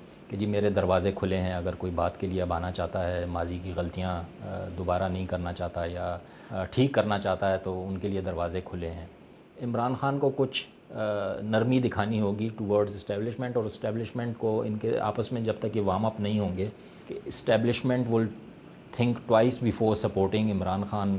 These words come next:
in, in going into elections، کہ اگر وہ میجورٹی لے کر آتے ہیں تو وہ پہلے والے عمران خان اور یہ نئے والے عمران خان میں زمین آسمان کا فرق ہوگا۔ He wo-، he would be much more lethal and much more confident in dealing with establishment۔ تو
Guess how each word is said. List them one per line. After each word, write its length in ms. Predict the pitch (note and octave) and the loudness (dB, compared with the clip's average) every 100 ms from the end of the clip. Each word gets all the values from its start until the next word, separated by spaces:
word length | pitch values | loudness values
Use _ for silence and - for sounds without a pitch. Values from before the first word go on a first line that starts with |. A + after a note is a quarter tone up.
| G2 | -2
in, 340 | F#2+ F#2+ - | -4 -4 -4
in 80 | F#2+ F#2 F#2 F#2+ F2+ | -4 -4 -4 -6 -2
going 200 | F#2+ G#2 G#2 | 0 0 0
into 220 | G2 F#2+ | 0 0
elections، 480 | F2 D#2+ - G2+ G2+ - - - - - - - | 0 -2 -4 -4 -6 -12 -20 -20 -20 -20 -20 -10
کہ 160 | A2+ A2 | -4 0
اگر 260 | A#2 A2 B2 | 2 4 4
وہ 240 | B2 B2 A#2+ A#2+ - - | 4 2 0 -4 -14 -6
میجورٹی 480 | A2+ G#2 G#2 A2 B2+ | -2 4 6 6 6
لے 180 | A#2 A2 | 4 4
کر 120 | A#2 | 6
آتے 220 | G#2+ G#2 | 6 4
ہیں 80 | B2 A#2+ | 0 0
تو 100 | A#2 | -2
وہ 140 | A2+ G#2+ - | -2 -6 -4
پہلے 300 | - G#2 B2 | 0 2 4
والے 280 | C3 B2 B2 | 6 6 6
عمران 300 | B2 A2 A#2 G#2 | 4 2 2 2
خان 260 | A2+ A#2+ | 0 2
اور 120 | A#2 A2 | 0 0
یہ 140 | G#2+ | 0
نئے 220 | G2 G2 | 0 2
والے 220 | A#2+ B2 | 2 2
عمران 240 | A2+ G#2 G2+ | 2 0 0
خان 160 | G2+ A#2 | -2 -2
میں 120 | A#2 G#2+ | -4 -2
زمین 320 | F#2+ G#2 A2 | -2 0 0
آسمان 340 | G2+ F#2 F#2+ | 0 0 0
کا 120 | G#2 G2 | 2 0
فرق 280 | F2 - | 0 -2
ہوگا۔ 220 | E2+ F2 F2+ | -4 -4 -2
He 160 | G2+ G#2+ | 0 4
wo-، 140 | A2+ | 2
he 360 | G#2+ - G#2 A#2 | 2 -2 0 2
would 200 | A#2 A2+ | 2 2
be 40 | A2 | 2
much 320 | A#2 - A2+ | 2 0 2
more 160 | A#2 A2+ - - - - | 2 0 -6 -18 -14 -6
lethal 500 | G#2 A#2 A2+ C3 C3 | -2 0 2 4 4
and 100 | A#2+ | 0
much 340 | A2+ A#2 - | -2 -4 -2
more 100 | A#2 - G#2 | -2 0 -2
confident 380 | G#2+ B2 A2 F#2 - A#2 | 0 2 2 -2 -6 -4
in 80 | G2 | -2
dealing 380 | F#2+ G2 G#2 | 0 0 0
with 180 | G2+ G2 | 0 -2
establishment۔ 600 | F#2+ - F2 F#2 - F#2+ F2 - - - - - - - | -4 -6 -6 -6 -8 -10 -12 -18 -20 -20 -20 -20 -20 -14
تو 100 | G#2+ | -10